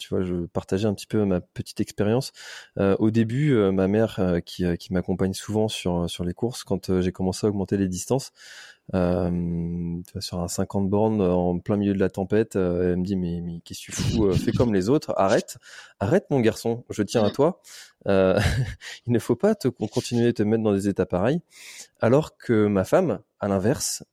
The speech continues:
Speaker 1: euh, n'a absolument aucune empathie pour moi ce jour-là.
Speaker 2: <laughs>
Speaker 1: Elle me, <laughs> elle est plutôt du genre, euh, « Tu m'as emmerdé pendant, pendant des mois avec
Speaker 2: Tu
Speaker 1: ta
Speaker 2: vas y
Speaker 1: course,
Speaker 2: aller.
Speaker 1: maintenant tu vas, tu vas aller jusqu'au bout et puis tu vas, tu vas pas m'emmerder,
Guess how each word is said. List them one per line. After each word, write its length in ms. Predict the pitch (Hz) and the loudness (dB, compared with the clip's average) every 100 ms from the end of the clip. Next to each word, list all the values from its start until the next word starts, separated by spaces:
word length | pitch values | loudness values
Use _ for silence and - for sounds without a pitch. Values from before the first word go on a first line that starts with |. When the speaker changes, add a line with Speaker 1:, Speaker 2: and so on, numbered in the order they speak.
| - | -2
Speaker 1:
euh, 200 | 95 95 | 2 2
n'a 200 | 98 98 | 2 2
absolument 580 | 107 - 107 98 110 - 98 | 0 0 0 2 2 0 -4
aucune 300 | - 113 107 | -4 -2 -2
empathie 360 | 87 90 117 | -2 -2 -4
pour 180 | - 90 | -2 0
moi 240 | 92 113 | 2 2
ce 160 | 120 95 | 0 -4
jour-là. 380 | 90 90 98 - | 0 2 4 2
Speaker 2:
<laughs> 500 | - - - - - | -2 -6 -10 -10 -2
Speaker 1:
Elle 120 | 101 | 0
me, 80 | 107 | 2
<laughs> 720 | 117 90 - - - - - | 2 0 -2 -8 -10 -10 -2
elle 180 | 127 127 | 2 2
est 60 | - | 2
plutôt 380 | 131 - 151 | -2 2 2
du 160 | 131 123 | 2 2
genre, 300 | 127 135 117 | 4 6 6
euh, « 320 | 107 104 104 | 6 6 4
Tu 180 | 101 - | 2 0
m'as 60 | 110 | 2
emmerdé 500 | 107 110 113 110 127 | 4 4 2 4 2
pendant, 540 | - 104 101 98 95 | 2 2 4 4 2
pendant 240 | 95 104 104 | 2 0 2
des 140 | 101 | 2
mois 280 | 107 117 117 | 4 4 4
avec 240 | 101 98 | 2 0
Speaker 2:
Tu 0 | |
Speaker 1:
ta 100 | - | 0
Speaker 2:
vas 100 | 214 | 4
y 20 | 202 | 4
Speaker 1:
course, 200 | 202 220 | 2 0
Speaker 2:
aller. 80 | 240 | 2
Speaker 1:
maintenant 380 | 104 107 123 | 2 4 2
tu 160 | 131 104 | 0 0
vas, 280 | 98 98 98 | 4 6 4
tu 140 | - | 2
vas 80 | 104 | 0
aller 140 | 101 | 2
jusqu'au 300 | 101 - 107 | 0 -2 -2
bout 220 | 101 151 175 | 0 2 2
et 80 | |
puis 140 | 123 101 | 0 -8
tu 160 | - | -4
vas, 420 | 95 95 90 85 85 | 2 4 4 2 0
tu 140 | - 92 | -4 -4
vas 60 | |
pas 140 | - 120 | 0 0
m'emmerder, 560 | 104 113 107 123 190 | 2 2 2 4 4